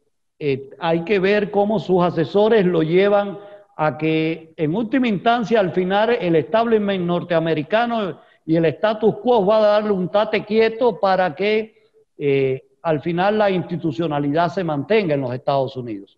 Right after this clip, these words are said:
Eh, porque si nosotros analizamos, eh,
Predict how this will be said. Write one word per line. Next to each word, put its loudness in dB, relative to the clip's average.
Eh, -2
porque -2
si -4
nosotros -2
analizamos, -2
eh, -2